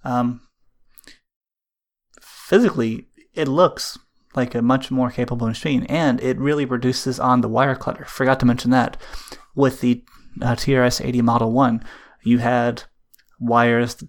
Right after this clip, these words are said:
to hook up the expansion interface to the computer itself. The computer was the,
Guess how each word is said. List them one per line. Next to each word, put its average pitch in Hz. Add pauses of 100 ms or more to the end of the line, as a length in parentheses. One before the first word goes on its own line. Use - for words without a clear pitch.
to -
hook -
up 117
the 117
expansion 131 (320)
interface 135
to 135
the 127
computer 117
itself. 123
The 123
computer 127
was 120
the, 120